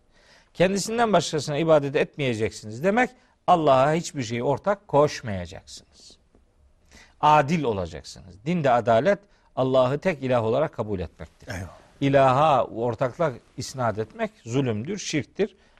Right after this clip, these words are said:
Speaker 1: Onu da başka bir ayette Lokman suresinde söylüyor. Biri bu.
Speaker 2: Biri bu. Allah'a asla şirk koşmayacağız.
Speaker 1: Koşmayacaksınız. Yani tek Allah'a inanacaksınız.
Speaker 2: Yani sırat-ı müstakime hidayetin birinci şartı, temeli bu.
Speaker 1: Evet.
Speaker 2: Esası
Speaker 1: Tek
Speaker 2: bu.
Speaker 1: Allah'a inanç.
Speaker 2: Evet.
Speaker 1: İnancı bulaştırmamak.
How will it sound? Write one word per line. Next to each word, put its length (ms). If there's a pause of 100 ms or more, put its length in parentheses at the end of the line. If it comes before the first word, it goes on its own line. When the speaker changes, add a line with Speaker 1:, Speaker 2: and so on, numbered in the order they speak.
Speaker 1:
Onu 220
da 180 (340)
başka 320
bir 160
ayette 500
Lokman 340
suresinde 540
söylüyor. 380 (120)
Biri 240
bu. 160 (380)
Speaker 2:
Biri 220
bu. 220
Allah'a 440
asla 320
şirk 400
koşmayacağız. 380
Speaker 1:
Koşmayacaksınız. 540
Yani 200
tek 180
Allah'a 320
inanacaksınız. 640
Speaker 2:
Yani 80
sırat-ı 420
müstakime 580
hidayetin 580
birinci 400
şartı, 720
temeli 420
bu. 120 (100)
Speaker 1:
Evet. 180 (220)
Speaker 2:
Esası 180
Speaker 1:
Tek 80
Speaker 2:
bu. 40
Speaker 1:
Allah'a 440
inanç. 520
Speaker 2:
Evet. 240 (380)
Speaker 1:
İnancı 500
bulaştırmamak. 640